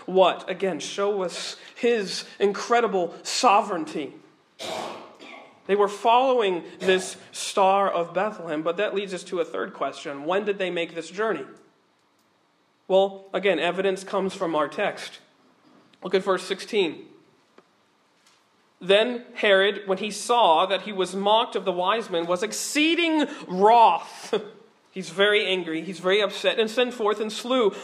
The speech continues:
all the children that were in Bethlehem and in all the coasts thereof, from two years old and under, according to the time which he had diligently inquired of the wise men.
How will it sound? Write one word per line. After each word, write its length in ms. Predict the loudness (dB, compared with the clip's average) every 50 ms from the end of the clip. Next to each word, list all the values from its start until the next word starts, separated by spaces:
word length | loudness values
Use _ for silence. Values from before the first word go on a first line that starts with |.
| 0 2
all 540 | 6 6 8 8 8 8 8 8 6 6 2
the 80 | -4
children 520 | -6 -2 2 2 2 2 2 -4 -4 -2 0
that 180 | 0 0 0
were 80 | 0 -2
in 100 | -2 0
Bethlehem 600 | 0 0 -2 -2 -6 -10 -10 -8 -8 -8 -8 -10 -12 -16 -4 0
and 160 | 2 4 4
in 100 | 6 6
all 240 | 6 6 6 4 2
the 80 | 0
coasts 400 | -2 -4 -2 0 0 0 0 -2
thereof, 380 | -4 -2 0 0 0 0 -2 0
from 240 | 0 0 0 0 -2
two 280 | -6 -4 -4 -2 -2
years 380 | -2 -4 -4 -6 -4 -4 -4 -2
old 280 | 0 0 0 0 -2 -2
and 160 | -2 -2 -2
under, 240 | -2 -2 -4 -4 -4
according 560 | -4 -4 -4 -2 0 0 0 0 -2 -6 -8
to 100 | -8 -6
the 80 | -6
time 500 | -6 -2 0 2 2 2 2 0 -2 -4 -8 -12 -16 -16 -4 -4
which 160 | -4 -4 -2
he 100 | -4 -4
had 120 | -4 -2
diligently 640 | 2 4 4 4 4 2 -2 -6 -6 -4 -4 -2 -2
inquired 560 | -2 -2 -4 0 2 4 4 4 4 2 -2
of 80 | -2 -2
the 80 | -2
wise 400 | 0 2 4 4 2 0 -2 -6
men. 200 | -6 -6 -6 -6